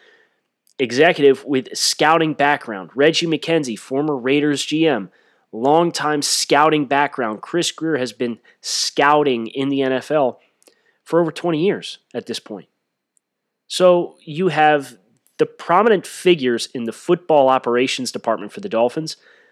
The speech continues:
They've been around the block, and they all work in part because of the new company culture that's been instilled under Chris Grier and Brian Flores.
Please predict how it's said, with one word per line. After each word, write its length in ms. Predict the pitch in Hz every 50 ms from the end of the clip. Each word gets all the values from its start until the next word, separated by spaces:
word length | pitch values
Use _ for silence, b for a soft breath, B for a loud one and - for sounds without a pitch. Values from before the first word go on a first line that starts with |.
| b b b b b b _ _
They've 220 | - 156 165 175 170
been 180 | - 175 180
around 260 | 190 175 165 160 160 151
the 80 | 131
block, 540 | 101 - 113 117 104 87 - - - - - _ _ _ _ _ _ _ _ _ _ _ _ _ _ _ _
and 480 | - 139 123 123 123 120 117 117 117 117
they 320 | 127 131 135 139 - - - -
all 500 | 151 160 165 175 190 190 185 202 - _ _ _
work 580 | - 117 131 147 139 123 123 123 - - - _ _ _ _ _ _ _ _ _ _ _ -
in 180 | 127 135 151
part 260 | 143 - 151 147 143 -
because 320 | 147 135 - 127 123 107
of 120 | 113 107
the 120 | - 117 107
new 300 | 107 113 127 135 139 135
company 580 | - - - - 143 151 151 - 151 151 147 _
culture 420 | - - - 160 165 160 - 139 131
that's 180 | 123 123 -
been 160 | - - 120
instilled 440 | 120 120 117 - - 120 113 110 104 -
under 220 | - 110 117 135
Chris 260 | 139 - - 117 113 -
Grier 320 | - - 101 98 101 b b b b b b b b b
and 200 | - 101 123 160
Brian 260 | 147 131 110 101 98 98
Flores. 520 | - - - 76 80 78 85 95 - -